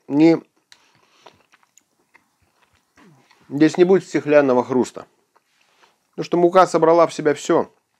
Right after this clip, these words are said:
Сверху становится вкус всего маринада, все ингредиенты сверху курицы налипли. Значит, а, я переживал за вот эти вот маленькие кусочки,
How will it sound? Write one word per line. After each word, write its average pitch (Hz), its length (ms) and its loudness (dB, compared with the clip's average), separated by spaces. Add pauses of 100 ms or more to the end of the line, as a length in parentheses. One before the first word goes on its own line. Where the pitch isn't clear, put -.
(1080)
Сверху 165 460 2
становится 143 480 -2
вкус - 440 -12 (880)
всего 156 260 -2
маринада, 151 440 2
все - 200 -6
ингредиенты 147 520 0
сверху 147 380 -2
курицы 143 360 -6
налипли. 117 420 -4 (2250)
Значит, 135 340 -2 (280)
а, 156 280 2 (200)
я 170 160 2
переживал 156 640 2
за 131 200 2
вот 135 140 0
эти 139 140 -2
вот 123 120 -2
маленькие 131 380 0
кусочки, 127 840 -4